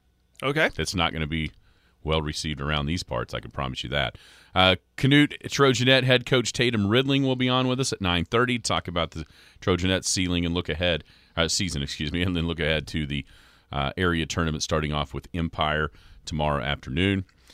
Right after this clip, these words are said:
Speaker 2: It is a Wednesday, so it's a Tucker family beef of the week Wednesday.
Speaker 1: I've had a request for one.
Speaker 2: I've got one.
Speaker 1: <laughs>
Speaker 2: And,
Speaker 1: I've
Speaker 2: and
Speaker 1: had a request.
Speaker 2: uh, to, to get your, to get somebody else's beef out there through your lens?
Speaker 1: Kinda, I agree with it.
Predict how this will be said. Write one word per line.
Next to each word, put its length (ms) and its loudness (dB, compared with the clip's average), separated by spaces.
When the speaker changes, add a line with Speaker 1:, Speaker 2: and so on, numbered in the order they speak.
Speaker 2:
It 120 2
is 200 4
a 100 6
Wednesday, 560 4
so 180 4
it's 120 0
a 60 0
Tucker 400 0
family 520 0
beef 460 4
of 60 2
the 80 4
week 360 2
Wednesday. 680 4
Speaker 1:
I've 120 0
had 120 2
a 40 0
request 540 -4
for 100 -14
one. 300 -14
Speaker 2:
I've 240 6
got 220 10
one. 340 2
Speaker 1:
<laughs> 60 -12
Speaker 2:
And, 220 6
Speaker 1:
I've 180 8
Speaker 2:
and 80 8
Speaker 1:
had 100 8
a 40 6
request. 840 2
Speaker 2:
uh, 80 2
to, 180 10
to 160 4
get 320 4
your, 160 6
to 160 2
get 180 4
somebody 320 6
else's 300 6
beef 300 4
out 180 6
there 160 4
through 220 -2
your 360 2
lens? 400 2
Speaker 1:
Kinda, 360 4
I 140 10
agree 280 4
with 200 4
it. 240 2